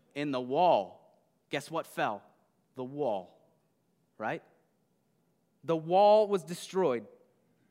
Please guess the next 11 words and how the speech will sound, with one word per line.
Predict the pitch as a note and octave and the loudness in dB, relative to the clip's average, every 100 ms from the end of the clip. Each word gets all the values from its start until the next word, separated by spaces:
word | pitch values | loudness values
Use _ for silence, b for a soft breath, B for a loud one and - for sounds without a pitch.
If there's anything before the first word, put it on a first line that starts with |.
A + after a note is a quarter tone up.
| _ _ _ _ _ _ - | _ _ _ _ _ _ -6
Joshua | C3 F#3 G3+ G3 | 4 4 4 0
says | - G#3 F#3+ | 2 2 2
that | F3 | 0
they | - D#3+ | 0 0
burned | C#3 B2+ F#3+ A3+ B3 B3 F#3+ | -2 0 2 4 2 0 -4
Jericho | D#3 F#3+ G3 F#3 F3+ | -2 2 2 2 -2
to | F#3+ | -4
the | D#3+ | -6
ground, | E3 F3 D3+ | 0 0 0
that | C3 C#3+ | 0 0
everything | F#3+ B3 A#3+ A#3+ A#3+ | -2 -2 -2 -2 -2